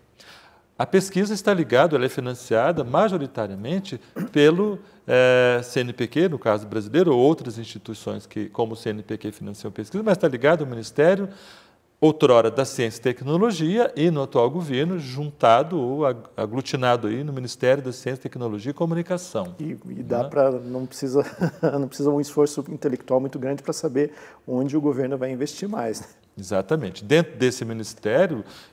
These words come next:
Speaker 1: eu não estou criando absolutamente fato novo nenhum, todos observam o maior investimento na comunicação, e aqui não é pra fazer nenhuma disputa que a comunicação é melhor que a pesquisa, não é nada disso, mas há uma distinção claríssima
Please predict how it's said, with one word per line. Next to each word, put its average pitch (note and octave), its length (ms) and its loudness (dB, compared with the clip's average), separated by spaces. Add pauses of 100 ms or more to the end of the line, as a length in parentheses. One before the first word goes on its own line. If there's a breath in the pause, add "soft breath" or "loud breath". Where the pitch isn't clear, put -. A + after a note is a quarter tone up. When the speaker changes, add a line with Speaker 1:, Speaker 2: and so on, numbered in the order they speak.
Speaker 1:
eu F#2 100 -12
não F#2 120 -14
estou G2 260 -6
criando G2+ 400 -4
absolutamente G2+ 640 -8
fato G#2+ 320 0
novo G#2 300 -6
nenhum, G#2 200 -8
todos D#3 460 -10 (180 loud breath)
observam A2+ 540 2
o - 20 -2
maior A#2+ 160 6
investimento A2 680 -8
na D3+ 120 2
comunicação, G2 1040 -10
e F#2 140 -12
aqui F#2+ 160 -10
não A2+ 100 -2
é A2 60 4
pra A2+ 140 -8
fazer G#2+ 200 -4
nenhuma A#2+ 180 -6
disputa C3+ 420 -6
que A#2 40 -6
a A#2 60 -2
comunicação G#2+ 580 -6
é A2+ 40 -6
melhor G#2+ 200 -2
que A2 80 -14
a G#2+ 40 -20
pesquisa, B2+ 400 -10
não A2 120 -6
é G2+ 40 -6
nada C3 260 -2
disso, C#3 320 -8 (300 loud breath)
mas G3 240 0
há D3 120 6
uma G#3+ 120 2
distinção B2 520 -6
claríssima D3 720 2